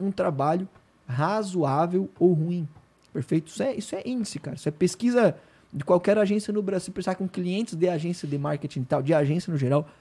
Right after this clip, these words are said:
a maior parte dizem neutros ou insatisfeitos. Só que aquela história de querer propor o mais do mesmo e vender a sua agência como algo melhor, não funciona. Então você tem que buscar o quê?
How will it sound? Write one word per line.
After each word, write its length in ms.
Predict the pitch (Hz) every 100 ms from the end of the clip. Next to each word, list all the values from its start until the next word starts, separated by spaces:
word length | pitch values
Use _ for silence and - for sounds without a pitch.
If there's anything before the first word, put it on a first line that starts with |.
| - 143
a 100 | 147
maior 280 | 151 170
parte 380 | 190 180 175 -
dizem 180 | 147 160
neutros 640 | 147 147 185 208 233 202 - _ _
ou 180 | 170 180
insatisfeitos. 840 | 180 185 - - 190 - - - _ _ _
Só 140 | - 175
que 80 | 190
aquela 220 | 208 208
história 400 | - 175 131 123 - 139
de 100 | 151
querer 280 | 160 156
propor 460 | 147 165 160 165 160
o 60 | 139
mais 300 | 160 220 185
do 100 | 170
mesmo 500 | 143 196 208 156 151
e 80 | 156
vender 500 | 143 151 143 160 226
a 80 | 220
sua 280 | - 165 131
agência 400 | 120 143 147 135
como 320 | 143 131 131
algo 280 | 131 123 113
melhor, 600 | 131 131 117 123 175 147 - - _
não 200 | 135 151
funciona. 680 | 131 196 - 208 196 123 131 _ -
Então 200 | 135 131
você 220 | 143 147
tem 140 | 160
que 100 | 151
buscar 320 | 147 151 - 165
o 60 |
quê? 200 | 151 123